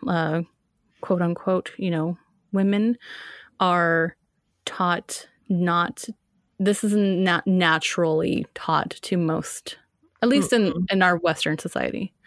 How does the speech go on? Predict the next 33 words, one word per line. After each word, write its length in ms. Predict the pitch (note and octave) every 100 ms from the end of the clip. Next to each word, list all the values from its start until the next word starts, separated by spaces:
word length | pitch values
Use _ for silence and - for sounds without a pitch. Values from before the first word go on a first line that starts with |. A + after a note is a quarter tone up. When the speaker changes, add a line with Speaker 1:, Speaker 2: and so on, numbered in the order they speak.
| -
Speaker 2:
Yeah. 240 | G#3+ F3+ - - F3 - -
Speaker 1:
Setting 280 | F#3 E3+ E3
boundaries. 680 | D#3 E3 - - F#3+ - - _ _ -
Speaker 2:
Yeah. 400 | G#3 F#3+ - - F#3 _ _
Speaker 1:
Um, 500 | F#3+ F3 E3+ D#3+ E3+ - _ _ _ _ _ _ _ _ - _
we're 200 | - G3 F#3+
mostly 380 | F#3 F3+ F#3+
taught 280 | F3 - D#3+
not 200 | E3+ D3+
to 80 | -
be 160 | F3 E3+
rude. 420 | D#3+ D3+ D3+ E3+ - _ _ _ _
Speaker 2:
Yes, 600 | A3 F3+ - - - - -
Speaker 1:
Above 240 | F3+ D#3+ E3
all 100 | E3
Speaker 2:
absolutely. 340 | F#3+ F#3+ E3+ E3 - - -
Speaker 1:
things. 300 | B3 G#3+ G3+
<laughs> 40 |
Don't 160 | F#3+ F#3
be 140 | F3+
a 40 |
bitch, 540 | D#3+ E3 E3+ - - - -
you 120 | F#3+
know? 100 | G3 - A#3 - - -
Speaker 2:
Yeah. 180 | G3+ F#3+
Speaker 1:
Just 120 | -
be 100 | F#3
nice, 640 | F3 E3+ E3+ - - - -
smile. 460 | - E3+ E3+ E3 E3
Speaker 2:
Always 300 | G3+ G3+ - -
say 80 | G#3
yes. 560 | G#3 G#3 G3 - - - - _
Speaker 1:
Yes. 460 | F#3+ - - -